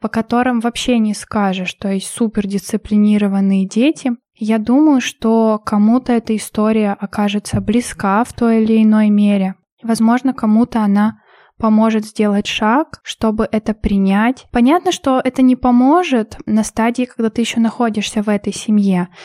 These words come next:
и когда ты ребенок. Тогда, ну, никакие слова тебе не помогут. То есть я, я, честно говоря, вижу единственный выход —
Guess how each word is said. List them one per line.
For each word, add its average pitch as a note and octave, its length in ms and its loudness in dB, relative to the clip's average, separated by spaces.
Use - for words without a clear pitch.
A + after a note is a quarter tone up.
и A3+ 80 -2
когда A3 280 0
ты G#3+ 160 -2
ребенок. G#3 680 -2
Тогда, G3+ 680 -2
ну, G3 360 0
никакие G#3+ 840 0
слова G#3+ 400 0
тебе G3+ 240 -4
не G3+ 140 2
помогут. G3 580 0
То F#3+ 120 -6
есть F#3 300 -6
я, G#3+ 220 -4
я, A3 200 0
честно A3+ 300 -4
говоря, A3 300 0
вижу G#3+ 320 0
единственный G#3+ 560 0
выход — G#3+ 300 -4